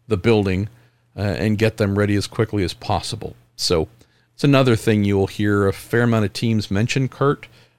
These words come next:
Uh, it's great when you have somebody where you go, "Wow, they've won championships as a chief mechanic or a whatever, U S F two thousand, Indy Pro, Indy Lights, great, pedigree's there,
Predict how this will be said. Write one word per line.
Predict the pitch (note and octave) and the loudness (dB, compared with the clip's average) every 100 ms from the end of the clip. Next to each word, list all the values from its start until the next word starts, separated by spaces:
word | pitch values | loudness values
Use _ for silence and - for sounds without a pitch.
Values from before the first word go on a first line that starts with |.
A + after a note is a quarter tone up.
| _ - | _ -12
Uh, | A#2 | -6
it's | - A2 | -4 -4
great | A2+ G2+ G#2 A2+ A#2 - - - _ _ _ _ | -6 -6 0 0 0 -2 -10 -16 _ _ _ _
when | F#2+ G#2 G#2 | -4 0 2
you | G#2 G#2 | 2 2
have | G#2 G2 | 2 0
somebody | A#2 G#2+ G#2 | 0 0 0
where | G#2+ G#2 | 0 0
you | |
go, | G2 F#2+ | 0 -2
"Wow, | G#2+ B2+ - D#2 - - | -2 0 -2 -4 -8 -4
they've | G2 G2 | -4 -2
won | F#2+ - | -4 -2
championships | - B2+ B2+ A#2+ - A2 - - | -2 -2 0 -2 0 0 0 -4
as | F#2 F#2+ | -4 -2
a | F2+ - | -4 -6
chief | - A2+ A2 | -6 -4 -4
mechanic | G2 - G2 G#2 G2 F2 | -6 -4 -2 -2 -2 -4
or | E2 | -4
a | |
whatever, | D#2+ G2 A2 G2+ G2+ - - _ _ _ _ _ - | -2 2 2 2 0 -4 -14 _ _ _ _ _ -2
U | G#2 | 2
S | G2 | 2
F | D3 - | 2 0
two | G#2 | -4
thousand, | - F2+ F2+ - G2+ | -2 0 -2 -4 -8
Indy | - A2 G#2 | -4 -2 -2
Pro, | - - A#2 G#2+ F#2+ | -4 2 4 4 2
Indy | G#2+ G2+ | 0 0
Lights, | F2 G2 F#2+ - | 0 0 0 -4
great, | - B2 C3 A#2+ - | -2 2 2 2 -2
pedigree's | - C3 A#2+ B2 B2 G#2+ | 0 2 2 2 2 2
there, | G#2+ G#2+ A2 G#2+ G#2+ | 2 2 4 4 2